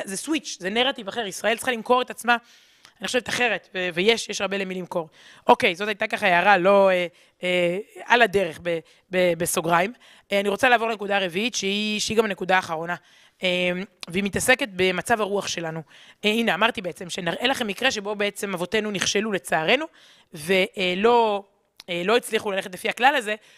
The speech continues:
שגם החניות, אתה צריך להיות מאוד ממוקד ולעסוק בטוב גם כשאתה חונה. הנה, הם מגיעים ל-, אה, לכמה מקומות ומתחילים לקטר. אה, קברות התאווה, אה, תבערה.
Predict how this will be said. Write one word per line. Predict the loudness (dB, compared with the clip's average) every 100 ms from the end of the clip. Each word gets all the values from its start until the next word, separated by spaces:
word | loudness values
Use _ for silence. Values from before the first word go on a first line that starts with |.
| _
שגם | -4 0 2
החניות, | 0 -4 -2 2 2 0
אתה | -8
צריך | -12 -8
להיות | -6
מאוד | -2 -2
ממוקד | 0 -2 4 4 4 -2
ולעסוק | -4 -4 -4 -6 -6
בטוב | -8 -2 -2 0
גם | -4 -6
כשאתה | -8
חונה. | -6 -4 -4 -8 _ _ 0
הנה, | 2 2
הם |
מגיעים | 0 -4 -4
ל-, |
אה, | -2 -2 -2 -6 -8 -20 _
לכמה | -2 4 4
מקומות | 2 -4 -2 -4 -4 _ _ _
ומתחילים | -14 -8 -4
לקטר. | -4 -6 -6 -6 -6 -14 _ -2
אה, | -2
קברות | -2 -4 -4 -2
התאווה, | 0 0 2 2 4 0 -6 _ _
אה, | -4 0
תבערה. | 0 2 2 4 4 2